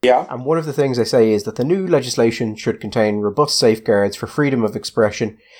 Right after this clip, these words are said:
Speaker 2: such as protection for reasonable and genuine contributions to literary, artistic, political, scientific,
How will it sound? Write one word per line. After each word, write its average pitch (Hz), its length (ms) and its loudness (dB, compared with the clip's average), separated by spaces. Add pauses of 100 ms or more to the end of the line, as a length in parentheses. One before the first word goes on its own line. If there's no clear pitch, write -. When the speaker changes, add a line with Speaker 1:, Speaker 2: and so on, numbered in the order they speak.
(160)
Speaker 2:
such - 320 0
as 117 80 -4
protection 131 560 -4
for 117 180 -6
reasonable 160 640 0
and 107 180 -6
genuine 135 540 2
contributions 110 800 -2
to 113 100 -6
literary, 117 560 2
artistic, - 540 -2
political, 120 420 -2
scientific, 131 600 -2